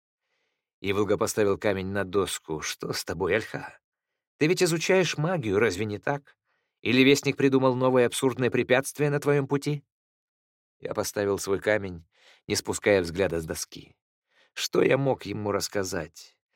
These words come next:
Я знал о его разочарованиях, связанных с отцом, о неудачных экзаменах и о том, какова структура общества в Сиене.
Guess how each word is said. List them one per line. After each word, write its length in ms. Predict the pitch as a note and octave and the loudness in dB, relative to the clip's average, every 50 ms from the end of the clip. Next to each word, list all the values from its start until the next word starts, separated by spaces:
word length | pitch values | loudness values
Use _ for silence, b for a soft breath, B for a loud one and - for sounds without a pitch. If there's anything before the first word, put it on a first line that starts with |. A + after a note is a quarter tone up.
| b b b b b | b b b b b
Я 200 | - - - B2+ | 2 4 4 4
знал 340 | A#2 D3 D#3+ E3 C#3+ A2 | 4 2 4 4 6 6
о 60 | G#2 G#2 | 6 6
его 200 | G#2+ G#2+ A2 A#2 | 6 4 4 2
разочарованиях, 920 | A2+ G#2+ G#2 A2+ G#2+ - A#2+ A#2 A2+ A2 A#2 B2+ B2+ A2+ G#2 A2 G2+ - | 2 2 0 0 0 2 2 4 4 4 4 2 2 0 -2 -4 -6 -4
связанных 420 | - - A2 A2+ G2+ G#2+ G#2+ G2+ | 0 0 2 2 2 0 0 -2
с 100 | - - | -2 -4
отцом, 560 | - G2 - - - G#2+ G2+ F2+ E2+ D#2 - - | -6 -6 -6 -4 -2 -2 -2 -2 -4 -10 -10 -6
о 80 | - - | -4 0
неудачных 580 | A#2 B2+ B2+ C3+ C#3+ C#3 C3 - - C3+ B2 C#3 | 2 4 4 6 6 6 4 2 0 0 0 0
экзаменах 720 | B2+ B2 G#2+ A2+ B2 B2 B2 A#2+ A2+ G#2+ G#2 G2+ F#2+ - | 0 2 2 4 4 4 4 2 0 -4 -4 -6 -2 2
и 60 | G#2 | 2
о 100 | A2 A2 | 2 4
том, 220 | - - B2+ B2 G2+ | 4 2 0 0 0
какова 340 | - A2+ - C3+ B2 C#3 | -2 0 2 4 4 4
структура 600 | C#3 - - - - C3+ - _ - C#3 C#3 C3+ A#2+ | 4 2 0 0 -2 -2 -2 _ -2 2 4 4 2
общества 640 | - - C#3 C#3 C3+ - - A2+ - - - B2 A2 | 4 2 0 0 0 -2 -4 -6 -6 -4 -2 -2 -2
в 80 | - | -2
Сиене. 600 | - - A2+ G#2 G#2 A2 G#2 F2 D#2+ D2 - - | -2 -4 -2 0 0 0 0 0 -2 -8 -14 -18